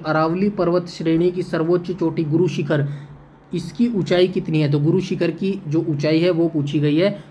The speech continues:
तो right option हो जाएगा option number ए। तो क्वेश्चन नंबर ट्वेल्व का जो right option है वो हो जाएगा option number A। अरावली पर्वत की जो सर्वोच्च चोटी है गुरु शिखर,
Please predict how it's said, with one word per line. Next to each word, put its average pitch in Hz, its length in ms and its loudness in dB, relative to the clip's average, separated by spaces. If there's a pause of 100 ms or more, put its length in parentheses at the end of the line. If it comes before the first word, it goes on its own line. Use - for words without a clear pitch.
(120)
तो 151 100 2
right 175 300 4
option 170 280 -2
हो 156 100 0
जाएगा 147 300 2
option 160 400 -2
number 143 260 2
ए। 143 280 0 (440)
तो 170 80 0
क्वेश्चन 170 500 -2
नंबर 196 200 2
ट्वेल्व 180 340 2
का 185 120 0
जो 165 140 2
right 160 220 2
option 165 260 -2
है 170 60 0
वो 160 140 0
हो 151 80 4
जाएगा 143 300 4
option 143 220 0
number 143 240 4
A। 185 260 0
अरावली 151 380 0
पर्वत 156 340 -2
की 170 120 -2
जो 156 120 0
सर्वोच्च 160 440 0
चोटी 147 340 0
है 143 120 4
गुरु 139 200 4
शिखर, 180 340 0